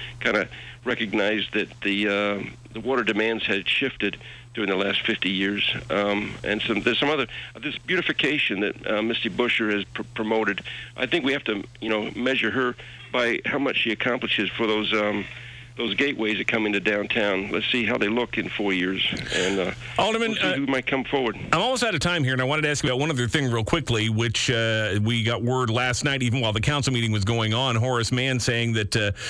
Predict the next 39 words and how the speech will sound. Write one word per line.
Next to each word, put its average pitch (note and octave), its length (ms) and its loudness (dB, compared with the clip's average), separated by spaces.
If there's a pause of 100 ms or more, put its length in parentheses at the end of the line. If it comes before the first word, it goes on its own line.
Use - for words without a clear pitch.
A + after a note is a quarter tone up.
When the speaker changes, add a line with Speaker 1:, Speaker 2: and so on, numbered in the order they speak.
(180)
Speaker 2:
talks D3 380 2
with C3+ 180 0
the, A#2 180 2
uh, A2+ 40 2
Downtown C3 420 2
Springfield A#2 380 2
Heritage D3+ 380 0
Foundation C#3 760 2
to A#2+ 200 2
save C#3 360 2
that A#2 180 2
last C3 420 2
remaining A#2+ 640 2 (400)
building C#3+ 300 2
in B2+ 80 2
the A#2+ 40 0
downtown B2 400 2
historic C3+ 460 2
district, C#3 460 0
that, G#2+ 180 2
that, A2 360 2
uh, G#2+ 140 2
they'd G#2 220 0
fallen D3 240 2
apart, C#3+ 320 2
they A2 100 2
couldn't C3 220 2
find B2 180 2
an A2 80 2
investor C3 380 2
for C#3 220 2
it, A#2+ 60 -2
so A2+ 100 0
they're A2+ 80 2
gonna A#2 120 2
go C3 220 2
ahead C3 160 2
with A2+ 180 0
demolition. B2 680 2